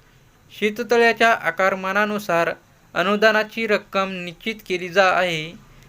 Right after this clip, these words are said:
अनुदानाची कमाल रक्कम पंच्याहत्तर हजार, पंच्याहत्तर हजारापेक्षा जास्त खर्च झाल्यास हा अतिरिक्त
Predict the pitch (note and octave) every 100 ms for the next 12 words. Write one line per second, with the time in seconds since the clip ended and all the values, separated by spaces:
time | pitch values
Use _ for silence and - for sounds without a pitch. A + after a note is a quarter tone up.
0 | - - F3+ G#3 G#3+ A3 A3+ A3+ A#3 G#3+
1 | - G3+ G3 G3+ G3 A3+ - D#3+ D#3+ E3+
2 | - - - - - F#3+ G3+ A#3 A#3 A#3
3 | G3+ F#3+ F#3+ F#3 F#3 - - - - -
4 | F3 F#3 G#3+ G#3+ A3+ G3 F#3 G3 G3 G3
5 | F#3+ - F#3 - E3+ G3 - G#3+ - F#3+
6 | G3+ G3+ - G3+ G#3 - - - C3+ E3+
7 | F3 F3+ F3+ - - - F#3+ - F3+ -
8 | G3 G#3+ -